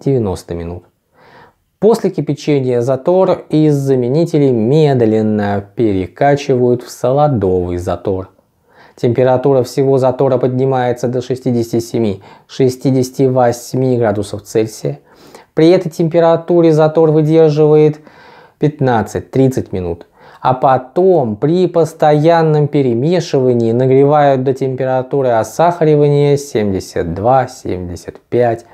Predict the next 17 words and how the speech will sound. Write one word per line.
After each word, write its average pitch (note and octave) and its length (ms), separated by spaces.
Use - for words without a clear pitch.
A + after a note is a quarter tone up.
градусов F#2 560
Цельсия. - 540
В A#2+ 200
этом B2 500
способе, D#3+ 1040
названном C3 1200
Double A#2 400
Mash A#2 440
метод, A2 540
двухотварочный G#2 1400
способ, - 560
частично D3 720
используется C#3+ 1120
инфузия, G#2 920
солодовый A2 800
затор G2 440
и D3 440